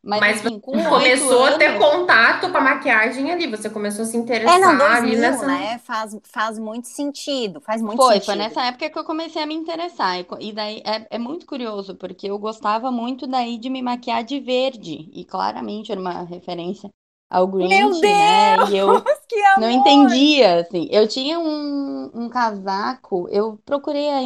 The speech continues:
Speaker 1: a, a foto aqui, mas eu não achei, na verdade. Que era um casaco que tinha pelúcia verde. E daí, quando, né, eu pe-, cheguei na conclusão do Grinch e tal,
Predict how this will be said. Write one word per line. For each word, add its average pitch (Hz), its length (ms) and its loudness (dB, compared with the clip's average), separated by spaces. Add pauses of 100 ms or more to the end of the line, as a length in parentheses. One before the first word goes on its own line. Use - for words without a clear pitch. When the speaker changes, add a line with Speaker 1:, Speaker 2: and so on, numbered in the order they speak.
Speaker 1:
a, 208 140 -2
a 208 40 -2
foto 208 380 0
aqui, 202 160 -8
mas 226 220 -4
eu 220 80 -6
não 220 120 -2
achei, 220 460 -2
na 175 80 -2
verdade. 165 480 -2 (500)
Que 220 920 -4
era 208 160 2
um 247 80 -2
casaco 247 460 0
que - 60 -16
tinha 254 260 -4 (160)
pelúcia 233 1000 -2 (160)
verde. 190 680 -2
E 175 140 -6
daí, 202 1300 -2
quando, 202 580 -2 (100)
né, 180 240 -2
eu 185 120 -4 (120)
pe-, - 140 -16
cheguei 180 400 0
na 196 140 0
conclusão 180 500 -2
do 185 100 -2
Grinch 196 440 -2
e - 20 -14
tal, 190 380 -2